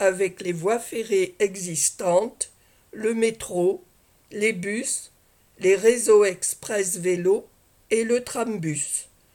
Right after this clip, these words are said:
pour optimiser son coût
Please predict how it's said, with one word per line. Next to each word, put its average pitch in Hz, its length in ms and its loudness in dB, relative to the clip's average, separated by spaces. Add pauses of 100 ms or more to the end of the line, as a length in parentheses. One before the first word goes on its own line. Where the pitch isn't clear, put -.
(320)
pour 196 220 0
optimiser 240 1000 2
son 196 260 0
coût 196 400 -10